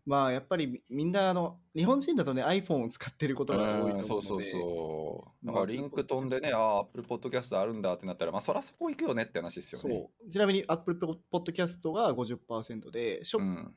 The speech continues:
Speaker 1: Spotifyが三十八パーセント、
Speaker 2: はい。
Speaker 1: で、
Speaker 2: う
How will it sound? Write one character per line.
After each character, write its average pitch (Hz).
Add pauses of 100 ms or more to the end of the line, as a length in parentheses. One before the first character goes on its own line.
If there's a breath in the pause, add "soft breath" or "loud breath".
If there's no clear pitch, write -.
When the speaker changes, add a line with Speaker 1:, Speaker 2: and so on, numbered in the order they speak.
Speaker 1:
Spotify 139
が 170 (200)
三 147
十 -
八 -
パ 107
ー 110
セ -
ン 80
ト、 -
Speaker 2:
は -
い。 - (160)
Speaker 1:
で、 170
Speaker 2:
う -